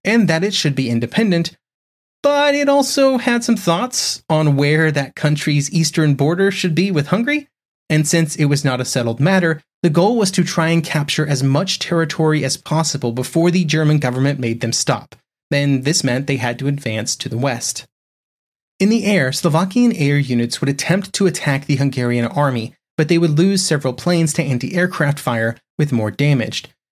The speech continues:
This would repeat the following day on March twenty-fourth, with continued Hungarian advances and some Slovak resistance. Also on the twenty-fourth, the Hungarian Air Force would gain first-hand experience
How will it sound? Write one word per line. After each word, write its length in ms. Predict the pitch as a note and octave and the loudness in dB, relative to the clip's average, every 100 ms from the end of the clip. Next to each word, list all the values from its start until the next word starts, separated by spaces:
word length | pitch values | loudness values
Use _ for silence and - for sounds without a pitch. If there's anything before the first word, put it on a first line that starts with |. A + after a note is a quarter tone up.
| _ | _
This 220 | F3+ F#3+ G3 | 0 0 -2
would 140 | E3+ | 0
repeat 440 | D3+ C#3+ A3+ A#3 | -2 -2 0 0
the 80 | D#3+ | 0
following 480 | C#3+ F3+ A3+ G3 C3 | -2 0 2 2 2
day 220 | B2 C3 | 0 -2
on 160 | C#3 A#2+ | -2 -4
March 200 | A#2 - | -4 -4
twenty-fourth, 640 | - A#2 - G3 C#3+ - | -4 -4 -2 0 0 -2
with 200 | C#3+ C#3+ | -6 -6
continued 600 | - D3+ - G3 G#3+ G#3+ | -2 -2 0 0 2 0
Hungarian 640 | F3 D3+ D3+ D3 C3+ B2+ A#2 | 0 0 2 0 2 0 -2
advances 640 | A#2 D#3 F3 - E3 D3+ - - | 0 0 0 2 0 -2 -10 -4
and 160 | F#3+ F#3 | 0 2
some 300 | - B2+ C3+ | 2 0 0
Slovak 520 | - C3 A#2 G#2+ - | -2 -2 -2 -4 -2
resistance. 680 | A#2 C3+ D#3 B2+ - - - _ _ _ _ - | -2 0 0 -2 -6 -8 -8 _ _ _ _ -2
Also 320 | G#3 A#3 B3+ | 0 2 2
on 80 | A3+ | 2
the 60 | |
twenty-fourth, 640 | F#3 F#3 E3 D3 C3+ B2+ - | 2 0 0 0 -2 -2 0
the 100 | D3 | 2
Hungarian 560 | D#3+ D3+ E3 D#3+ D#3 | 2 2 0 2 0
Air 180 | D3+ D#3 | 0 -2
Force 360 | - C3 B2 D3 | 0 -2 -2 0
would 220 | C#3+ C#3 | -2 0
gain 280 | D#3+ F3 D#3 | 0 2 2
first-hand 500 | G3 F#3+ - F3+ D#3+ | 0 -2 0 0 0
experience 680 | - G#3 A3+ F3+ D3 - | -2 0 2 2 2 0